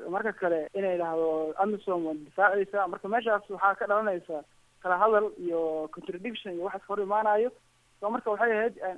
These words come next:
in arrinta si kale loo wajaho oo, maaragtay, aan laga dhigin in ciidankii amisom oo fashilmay,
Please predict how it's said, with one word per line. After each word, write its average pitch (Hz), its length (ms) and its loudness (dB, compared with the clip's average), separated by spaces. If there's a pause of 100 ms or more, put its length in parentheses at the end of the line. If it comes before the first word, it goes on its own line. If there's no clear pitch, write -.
in 220 80 -6
arrinta 214 460 0
si 269 100 -4
kale 208 200 -2
loo 233 220 4
wajaho 180 480 0 (680)
oo, 180 420 0
maaragtay, 190 540 2
aan 180 160 -2
laga 214 180 0
dhigin 196 380 -4
in 214 160 -6
ciidankii 202 400 -2
amisom 196 500 -6
oo 202 120 -4
fashilmay, 202 500 -8